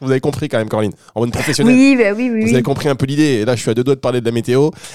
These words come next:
Speaker 1: Euh, non, ceci étant, on revient sur ces questions que vous posez à Caroline Gaillet et on va essayer de répondre. Parce qu'il faut toujours mettre un petit peu de bonne humeur et de détachement dans des thématiques qui sont parfois un peu complexes,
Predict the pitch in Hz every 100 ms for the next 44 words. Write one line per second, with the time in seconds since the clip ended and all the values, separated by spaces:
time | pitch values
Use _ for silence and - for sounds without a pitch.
0 | - 98 104 101 95 101 117 - 135 151
1 | - 92 131 131 151 147 131 104 147 123
2 | 131 135 123 131 104 - _ - 139 127
3 | - 92 123 110 107 101 113 - - 90
4 | 92 92 90 98 113 - - - 117 110
5 | 110 98 92 95 92 104 95 82 85 87
6 | - 92 76 _ _ _ _ _ - 110
7 | 127 104 95 90 - - 95 85 98 95
8 | 90 92 85 85 90 92 - 95 90 85
9 | 82 80 87 82 95 - 92 85 85 -
10 | 92 76 190 - 80 98 104 -